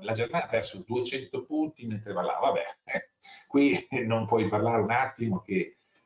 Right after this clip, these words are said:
cambia tutto, e quindi, insomma, tutto sommato questa è la mia idea. Non credo ci siano tonfi della settimana scorsa, però la volatilità rimarrà decisamente più ampia, per cui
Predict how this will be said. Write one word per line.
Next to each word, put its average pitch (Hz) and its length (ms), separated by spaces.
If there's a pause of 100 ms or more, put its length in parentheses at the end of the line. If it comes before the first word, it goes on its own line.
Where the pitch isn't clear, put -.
(240)
cambia 110 360
tutto, - 460
e - 200
quindi, 95 340
insomma, 90 480
tutto 120 240
sommato 87 600
questa 98 440
è - 40
la 87 100
mia 82 140
idea. 71 380
Non 139 340
credo 110 720 (1080)
ci - 160
siano - 420
tonfi 98 760
della 87 240
settimana 90 480
scorsa, - 840 (440)
però 160 500
la 110 100
volatilità 117 680
rimarrà - 640 (400)
decisamente 90 1200
più 90 180
ampia, - 400
per - 160
cui - 360